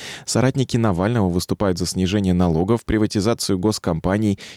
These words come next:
и меньшее вмешательство государства в экономику. Навальный намерен участвовать в выборах президента России в следующем году. По всей стране действует уже более шестидесяти штабов оппозиционера.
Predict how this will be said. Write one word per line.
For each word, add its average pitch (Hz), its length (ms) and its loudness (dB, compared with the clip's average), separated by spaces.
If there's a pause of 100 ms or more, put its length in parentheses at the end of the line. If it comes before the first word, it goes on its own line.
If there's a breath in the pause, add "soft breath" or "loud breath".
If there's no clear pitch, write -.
и 107 240 0
меньшее 110 540 2
вмешательство 90 640 0
государства 95 600 0
в 85 120 0
экономику. 87 600 0 (320 loud breath)
Навальный 87 420 2
намерен 92 380 2
участвовать 90 460 -2
в - 20 -4
выборах 90 320 0
президента 90 560 0
России 87 420 0
в 117 80 -2
следующем 92 540 0
году. 95 340 2 (240 loud breath)
По 117 80 0
всей 107 220 0
стране 98 340 0
действует 98 520 0
уже 92 180 2
более 92 240 2
шестидесяти 110 720 -2
штабов 80 500 -2
оппозиционера. 82 960 0